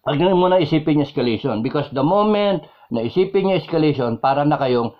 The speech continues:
si Joe Biden na iniisip mag-escalate, meron kang dalawang aircraft carrier group, strike group, meron kang nuclear powered sub dyan sa, sa Mediterranean, meron kang mga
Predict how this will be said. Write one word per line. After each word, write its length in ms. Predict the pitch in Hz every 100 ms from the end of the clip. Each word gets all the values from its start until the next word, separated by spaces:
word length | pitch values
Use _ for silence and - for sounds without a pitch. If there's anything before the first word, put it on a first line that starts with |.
| _ 165
si 160 | 156
Joe 480 | 120 147 143 - _
Biden 800 | 147 113 117 92 117 95 82 - _ _ _ _ 110
na 160 | 113
iniisip 480 | 131 170 196 - 185
mag-escalate, 800 | 147 156 165 160 - 190 147 139 - _ _
meron 320 | 98 127 151 160
kang 160 | 165
dalawang 320 | 170 170 170
aircraft 480 | - 165 156 165 -
carrier 400 | 165 160 160 151
group, 320 | 131 147 147 -
strike 320 | - 165 107
group, 320 | 104 156 139 127
meron 240 | 135 139
kang 240 | 143 139
nuclear 320 | 160 160 160 156
powered 320 | 151 151 147
sub 320 | - 139 131
dyan 160 | 143 143
sa, 320 | 147 131 117 - - _ -
sa 80 | 143
Mediterranean, 800 | 139 147 147 151 139 127 113 113 _ 123
meron 320 | 147 165 160
kang 160 | 165 165
mga 560 | 156 156 156 143 -